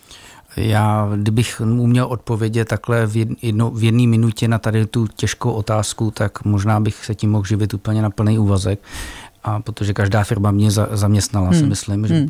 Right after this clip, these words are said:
Speaker 1: protože by nepřišly o zisky. Ale, eh, jde o to, že, mm, tady u tohle je vůbec problém, když, eh, člověk, když u-, uděláme třeba nějaký test a budeme mít, eh, deset lidí, co koná něco pod.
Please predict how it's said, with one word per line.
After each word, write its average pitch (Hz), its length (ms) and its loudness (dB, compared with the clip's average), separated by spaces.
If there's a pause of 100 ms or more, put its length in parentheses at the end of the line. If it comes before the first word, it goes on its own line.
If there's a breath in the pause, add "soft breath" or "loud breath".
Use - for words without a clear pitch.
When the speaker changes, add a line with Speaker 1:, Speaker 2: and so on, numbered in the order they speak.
(120)
Speaker 1:
protože - 300 -6
by 101 120 -2
nepřišly 101 400 -6
o 98 180 -4
zisky. 104 480 -4 (500 loud breath)
Ale, 101 580 2
eh, 98 420 -2
jde 98 160 2
o 101 120 2
to, 110 180 0
že, 107 340 2 (240)
mm, 95 680 -4 (160)
tady 107 220 0
u 110 80 -4
tohle 110 380 0
je 113 80 0
vůbec 107 300 -2
problém, 107 480 0
když, 104 480 -4
eh, 95 220 -2
člověk, 113 520 -2 (420 loud breath)
když 107 260 -4
u-, 117 180 -6 (520)
uděláme 123 440 0
třeba 120 260 -2
nějaký 107 380 -2
test 147 520 -2
a 101 180 -2
budeme 113 300 -2
mít, 117 320 -2
eh, 101 60 -2 (300)
deset 113 380 -4
lidí, 107 280 -2
co - 180 -6
koná 110 480 0
něco 110 340 2
pod. - 380 -4